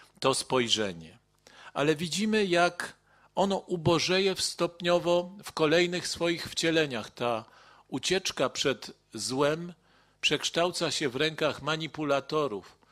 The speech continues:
którzy próbują zastąpić politykę P R-em, w ucieczkę, jaką obserwujemy w tych wyborach. To jest przykład bardzo dobry, bardzo wyrazisty, w tym sensie dobry. Otóż widzimy zderzenie,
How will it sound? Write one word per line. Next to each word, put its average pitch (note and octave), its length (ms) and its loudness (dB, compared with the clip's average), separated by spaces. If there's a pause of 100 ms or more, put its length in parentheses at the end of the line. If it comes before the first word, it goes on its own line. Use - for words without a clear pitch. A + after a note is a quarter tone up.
(400)
którzy C3+ 360 -4
próbują C3+ 520 -2
zastąpić C3+ 720 -2
politykę A#2 580 -4
P B2 160 -10 (240)
R-em, E3+ 320 -6 (1400)
w - 80 -16
ucieczkę, G3 720 0 (240)
jaką F3+ 380 -4
obserwujemy F#3 840 0
w - 100 -14
tych G3+ 220 -4
wyborach. G2+ 560 -2
To - 100 -10
jest - 160 -6
przykład - 600 -4 (160)
bardzo A2 500 -6
dobry, G2 520 -6 (720)
bardzo A2+ 280 -2
wyrazisty, A2+ 640 -4
w - 80 -20
tym G#2+ 140 -18
sensie - 340 -16
dobry. - 340 -20 (960)
Otóż C3+ 300 -4
widzimy F3 440 -2
zderzenie, E3 680 2